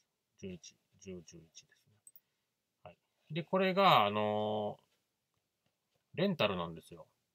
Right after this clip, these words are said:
これ買ったやつじゃなくて。あの、レンタル、TSUTAYA限定のレンタルのエーケービーのライブのシーディーなんですけど、これレンタルしかない、ないというか、存在しないというか、売ってないんですよ。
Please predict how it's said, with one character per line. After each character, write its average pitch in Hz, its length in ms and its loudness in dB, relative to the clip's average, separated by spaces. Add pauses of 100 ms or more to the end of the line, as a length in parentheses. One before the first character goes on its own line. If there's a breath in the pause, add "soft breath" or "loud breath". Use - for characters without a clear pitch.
(180)
こ - 100 -10
れ 110 160 -8
買 - 160 -4
っ - 100 -18
た 127 100 -4
や 123 100 0
つ - 40 -20
じ 98 60 -4
ゃ 90 40 -4
な 87 100 -10
く - 100 -20
て。 - 160 -20 (720)
あ 113 100 -4
の、 110 220 0
レ 156 100 0
ン 175 120 0
タ 139 100 0
ル、 123 240 -4 (960)
TSUTAYA 190 240 4
限 151 240 2
定 160 240 0
の 156 120 2
レ 156 120 0
ン 147 100 -2
タ 113 140 0
ル 101 100 -2
の 98 340 -4
エ 117 80 -2
ー 120 40 -6
ケ 123 140 -2
ー - 20 -4
ビ 120 80 -2
ー 104 40 -6
の 95 80 -4
ラ 110 140 2
イ 113 100 0
ブ 110 360 -6 (800)
の 120 260 -6
シ - 320 -8
ー 107 40 -4
デ 113 80 -4
ィ - 20 -4
ー - 20 -6
な 85 120 -8
ん 87 60 -16
で 85 80 -20
す - 120 -20
け 85 80 -18
ど、 85 200 -20 (360)
こ 147 140 -4
れ 147 120 -2
レ 185 80 0
ン 156 40 -4
タ 123 120 2
ル 104 220 0
し - 100 -16
か 95 400 -6 (680)
な 107 120 -8
い、 - 200 -8
な 101 120 -2
い 87 80 -8
と 80 120 -12
い 80 80 -20
う 80 40 -20
か、 - 260 -20
存 107 160 -10
在 101 140 -6
し 110 100 -14
な 104 80 -6
い 90 60 -10
と - 80 -20
い 85 40 -18
う - 40 -20
か、 - 180 -20
売 120 80 -12
っ - 20 -18
て 135 180 -4
な 143 100 -4
い 104 60 -6
ん - 0 -
で 82 60 -12
す - 80 -20
よ。 - 120 -20